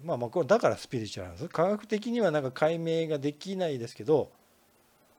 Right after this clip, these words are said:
あの、まあ、多くの著名人の方とかうまくいってる方って、やっぱりあのね、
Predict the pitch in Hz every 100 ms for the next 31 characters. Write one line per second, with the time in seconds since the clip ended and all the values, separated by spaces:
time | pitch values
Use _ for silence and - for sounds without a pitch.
0 | _ - 120 117 113 107 107 98 - _
1 | _ _ _ _ - 147 127 180 185 151
2 | 123 - - 151 147 143 123 120 120 120
3 | 123 113 113 139 139 127 117 123 120 120
4 | 113 - 117 - 160 117 104 101 87